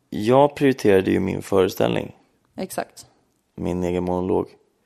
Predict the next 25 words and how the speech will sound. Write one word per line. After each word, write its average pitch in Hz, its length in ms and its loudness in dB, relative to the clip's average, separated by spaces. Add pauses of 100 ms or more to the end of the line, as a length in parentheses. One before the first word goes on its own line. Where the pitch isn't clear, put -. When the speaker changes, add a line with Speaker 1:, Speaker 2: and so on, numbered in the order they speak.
(380)
Speaker 1:
Du 113 280 0
prioriterade 110 640 0
ditt - 340 -8
arbete. 92 540 2 (540)
Kommer 110 220 -6
du 113 80 -6
ihåg 113 80 -10
det? - 40 -20 (800)
Speaker 2:
Inte 208 220 -2
framför 208 480 0
föreläsningen. - 520 -2 (720)
Speaker 1:
Jo, 76 520 -2
och 107 180 2
då 117 160 4
tänker 110 420 2
jag 98 60 4
så 98 100 2
här, 95 80 6
då 98 180 0
måste 120 340 0
man 98 100 2
kunna 98 180 0
se - 320 -2 (120)
också - 280 -2
att, - 120 -6